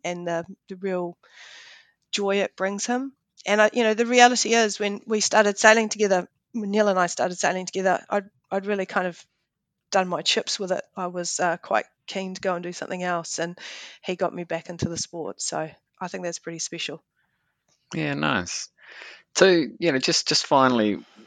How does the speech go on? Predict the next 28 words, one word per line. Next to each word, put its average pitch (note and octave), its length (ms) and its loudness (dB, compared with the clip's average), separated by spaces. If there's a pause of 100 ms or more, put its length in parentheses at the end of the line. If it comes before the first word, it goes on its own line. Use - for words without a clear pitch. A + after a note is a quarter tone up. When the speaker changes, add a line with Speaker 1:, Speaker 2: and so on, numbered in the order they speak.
(300)
Speaker 2:
what C#3+ 460 -2
does A#2+ 260 2
the A2+ 100 -4
future G#2+ 440 -4
hold G2+ 320 0
for - 140 -10
you? F2 120 -4
What B2+ 160 2
other C3+ 240 6
sort A2+ 220 2
of G2+ 220 -2 (600)
goals, G#2 500 6
ambitions F#2 640 0
do F#2+ 140 -6
you F#2 80 -4
have F2 240 -4
in G2 80 -6
the F#2 80 -4
sport? D#2+ 400 -6 (1120)
Speaker 1:
Well, A3+ 340 6
I, G#3+ 240 6 (140)
you - 120 -6
know, G#3+ 120 4
I G3+ 100 6
never A3+ 220 2
say G#3+ 240 4
never. G3 320 2
I, F#3+ 240 4